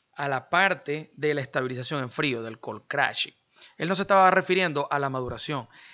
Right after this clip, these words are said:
Y el problema es que, eh, en, en su cervecería hay una deficiencia de, de, de frío.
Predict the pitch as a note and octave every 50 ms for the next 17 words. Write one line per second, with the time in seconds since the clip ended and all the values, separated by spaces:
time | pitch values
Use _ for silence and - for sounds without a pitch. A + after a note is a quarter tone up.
0 | - - _ - F#3 G3 G3 F#3 - - F3+ E3+ F3+ G3+ A#3 A3+ F#3 F#3+ F#3+ F3+
1 | E3+ E3 D#3+ E3+ - - - - - - E3 D#3 D3+ D3+ E3 F3+ - _ _ _
2 | _ _ - D#3 D3+ D3+ D3 C#3+ C#3+ C#3 C#3 C3+ C3+ C3+ C3+ C3 C3 B2+ B2+ B2+
3 | - _ - D#3 D3 C#3+ - D3+ D3 C#3 C3+ - B3+ B3 B3+ G#3+ F#3+ F3+ E3+ -
4 | F3 D3+ C#3 B2+ C3 D3 D3+ - - - - - - - _ D3+ E3 F#3 G3 F#3
5 | F3 E3+ E3+ E3 - D#3 C#3+ C3 - F3 F3 E3+ E3+ E3 - - F3 E3 E3 E3
6 | D3+ C#3+ D3+ D3+ D3+ D3+ D3+ _ _ - C#3 C#3+ D3 C#3+ D3 D3 - D#3 D3 C3+
7 | C#3+ C#3 B2+ - - C#4 B3 D#3+ G2+ -